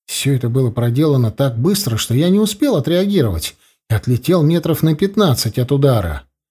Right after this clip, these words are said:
И только начал подниматься, как по мне прилетел ещё один такой же кулак, отбрасывая на порог зала.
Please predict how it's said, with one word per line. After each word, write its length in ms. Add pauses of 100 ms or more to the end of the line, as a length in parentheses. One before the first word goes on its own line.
(480)
И 160
только 520
начал 400
подниматься, 640
как 280 (120)
по 120
мне 300
прилетел 560
ещё 560
один 260
такой 360
же 160
кулак, 400
отбрасывая 720
на 140
порог 400
зала. 640